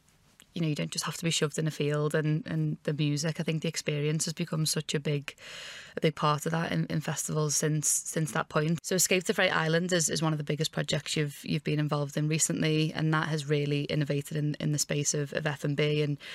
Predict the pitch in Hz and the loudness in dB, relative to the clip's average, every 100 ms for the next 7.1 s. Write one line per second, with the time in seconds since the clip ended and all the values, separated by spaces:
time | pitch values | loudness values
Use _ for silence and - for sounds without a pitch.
0 | - - 175 170 160 160 160 156 156 - | -14 0 2 2 2 2 2 4 2 2
1 | - 151 - 151 - 151 143 - 156 147 | 2 0 0 -4 0 -2 -2 -2 -2 0
2 | 151 147 143 143 _ _ - 151 143 - | 0 0 0 -4 _ _ -2 0 2 -2
3 | - 151 147 - 143 - 147 - - 147 | -2 -2 0 0 -2 -2 -2 0 -2 0
4 | 151 143 - 156 147 139 143 143 147 139 | -2 -2 -2 -4 -2 -2 0 0 -2 -2
5 | 170 170 165 160 156 - - 170 - 165 | -2 0 -2 -2 -6 -6 -4 -2 -2 -2
6 | 156 147 - 143 143 - 160 160 156 156 | 0 -2 -2 -6 -6 -2 0 2 0 0
7 | - | -4